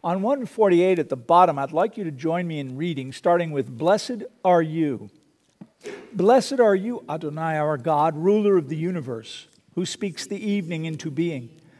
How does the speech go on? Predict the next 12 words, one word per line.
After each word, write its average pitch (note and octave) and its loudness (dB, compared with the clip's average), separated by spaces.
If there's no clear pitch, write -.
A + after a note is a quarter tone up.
skillfully G#3+ 6
opens G3 0
the E3+ -4
gates, D#3 -4
thoughtfully G3+ 2
alters F#3 2
the - -8
time F3+ 0
and C#3 -8
changes F#3+ -4
the C3+ -12
seasons, F#3 -10